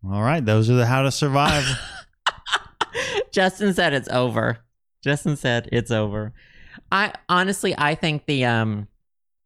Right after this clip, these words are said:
Speaker 2: when we did the episode about the nuclear, uh, f-,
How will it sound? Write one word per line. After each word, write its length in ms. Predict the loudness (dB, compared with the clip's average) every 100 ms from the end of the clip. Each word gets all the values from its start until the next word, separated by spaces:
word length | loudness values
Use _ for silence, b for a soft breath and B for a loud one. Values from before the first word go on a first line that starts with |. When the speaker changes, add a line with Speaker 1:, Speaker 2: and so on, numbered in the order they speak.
| _ _ _ _ _ _ _ -2
Speaker 2:
when 260 | 0 2
we 180 | 2 2
did 200 | 2 0
the 100 | 0
episode 440 | 0 -2 0 0 2
about 200 | 0 0
the 80 | 0
nuclear, 920 | 0 0 0 2 4 4 2 0 -6 _ _ 0
uh, 180 | 0 0
f-, 200 | -6